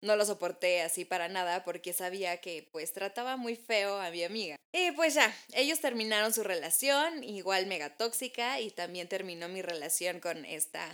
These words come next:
amiguita. Eh, la vida siguió, me fui de mi casa,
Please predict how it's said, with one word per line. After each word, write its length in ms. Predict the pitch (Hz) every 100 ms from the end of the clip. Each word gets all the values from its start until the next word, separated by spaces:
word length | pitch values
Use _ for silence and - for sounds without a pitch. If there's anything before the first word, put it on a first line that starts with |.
| 170 _ _ -
amiguita. 760 | 170 175 175 180 - - - _
Eh, 440 | 180 196 185 180 185
la 120 | 185
vida 220 | 185 208 202
siguió, 680 | 190 170 196 226 233 285 _ _ _ _ - - - -
me 100 | 196
fui 140 | 202
de 100 | 202
mi 140 | 180 160
casa, 720 | 196 208 202 196 190 233